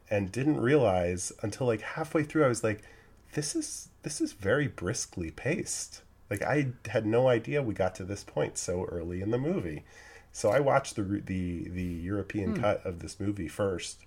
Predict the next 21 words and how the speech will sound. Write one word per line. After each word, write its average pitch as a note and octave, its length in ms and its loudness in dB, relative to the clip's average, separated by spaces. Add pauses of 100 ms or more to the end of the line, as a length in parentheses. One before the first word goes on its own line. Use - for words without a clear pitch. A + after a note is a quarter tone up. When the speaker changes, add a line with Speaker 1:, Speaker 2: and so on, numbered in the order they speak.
(300)
Speaker 1:
um, D#2+ 400 -4 (200)
not G2+ 280 2
knowing F#2 520 0
that F2 120 -2
it E2+ 80 -6
was F2 140 -10
the E2 80 -8
European E2 500 -10
cut, - 400 -4
thinking F2+ 540 -4
that D#2 200 -4
I D#2+ 120 -4
was D2+ 160 -8
watching D2+ 400 -6
the, D2+ 160 -8 (200)
the D#2 100 -6
version D2+ 400 -6
that D2 120 0
I C#2+ 100 -2
had C#2+ 160 -10
seen. E2+ 420 -2